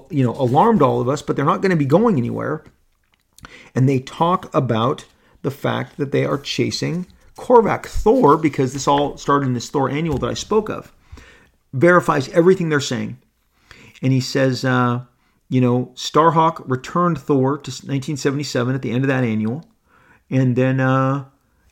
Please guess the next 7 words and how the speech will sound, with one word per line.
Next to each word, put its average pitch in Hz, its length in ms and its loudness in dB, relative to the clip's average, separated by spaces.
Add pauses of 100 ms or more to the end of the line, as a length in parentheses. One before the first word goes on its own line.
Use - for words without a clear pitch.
you 127 100 2
know, 127 360 0 (360)
Korvac 160 440 2
escaped. 208 540 2 (760)
And 143 400 0
they 156 280 4
believe 143 640 0